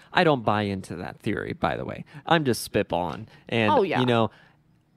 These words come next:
Speaker 1: it's a theory I'm gonna hold on to. I'm gonna hold out hope that maybe they will bring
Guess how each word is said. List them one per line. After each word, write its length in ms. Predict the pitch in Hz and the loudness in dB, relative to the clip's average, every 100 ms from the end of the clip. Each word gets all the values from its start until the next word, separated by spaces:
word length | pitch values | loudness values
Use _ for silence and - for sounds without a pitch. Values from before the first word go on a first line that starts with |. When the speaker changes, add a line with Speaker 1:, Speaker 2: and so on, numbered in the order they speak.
| _ _ - | _ _ -6
Speaker 1:
it's 240 | - 143 151 | 0 0 0
a 60 | |
theory 240 | 139 143 135 | -2 0 2
I'm 120 | 131 | 0
gonna 160 | 127 | -2
hold 200 | 123 123 117 | 0 0 0
on 200 | 117 117 | 0 -2
to. 320 | - 127 131 | 0 0 0
I'm 120 | 117 117 | 0 0
gonna 160 | 110 | 0
hold 220 | 110 110 | 0 2
out 200 | 107 104 | 2 2
hope 220 | 104 104 - | 2 0 -2
that 120 | 117 | -4
maybe 240 | 101 101 98 | -2 -4 0
they 120 | 101 | 0
will 180 | 101 98 | 0 -2
bring 400 | 101 98 98 | -2 -2 -2